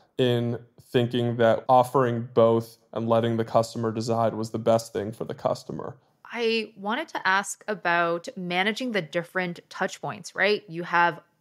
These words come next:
Speaker 2: all the different mom and pop stores, retailer, distributor, y-, your own online store. How do you make sure your branding, the stories, every area that a customer interacts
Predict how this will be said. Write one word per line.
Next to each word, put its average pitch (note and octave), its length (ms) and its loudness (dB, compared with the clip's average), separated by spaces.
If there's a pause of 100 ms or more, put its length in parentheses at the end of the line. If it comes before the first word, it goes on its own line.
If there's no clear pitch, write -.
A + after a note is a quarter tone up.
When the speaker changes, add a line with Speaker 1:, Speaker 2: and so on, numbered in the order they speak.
(280)
Speaker 2:
all G3+ 180 4
the G3+ 100 -2
different G3 340 -6
mom E3+ 200 0
and D#3+ 100 -10
pop E3 400 -4
stores, F3+ 680 0
retailer, F3+ 800 -2
distributor, E3 840 -4
y-, E3 80 -16 (120)
your F3+ 200 -4
own F3+ 240 -8
online E3+ 500 -4
store. E3 500 -6 (420)
How F#3+ 240 -4
do G#3+ 80 -6
you D4 140 -6
make E3 280 -6
sure D#3+ 800 -2 (100)
your D#3+ 120 -10
branding, G#3+ 800 -2
the - 80 -10
stories, F#3+ 1080 -2 (460)
every G#3 560 -2
area F#3 460 0
that E3 100 0
a D3 80 -4
customer F3 460 -8
interacts D#3+ 800 -6